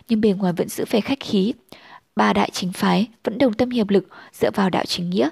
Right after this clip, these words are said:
chảm yêu trừ ma, tiêu diệt ma giáo. Đêm đó chúng nhân nghỉ chân ở vùng phụ cận Vô Đề Khanh, sau khi đốt một đống lửa,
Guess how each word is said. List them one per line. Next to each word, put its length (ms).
chảm 240
yêu 120
trừ 180
ma, 300
tiêu 120
diệt 220
ma 180
giáo. 340
Đêm 180
đó 120
chúng 200
nhân 140
nghỉ 160
chân 180
ở 160
vùng 180
phụ 140
cận 220
Vô 140
Đề 180
Khanh, 260
sau 180
khi 160
đốt 160
một 80
đống 180
lửa, 260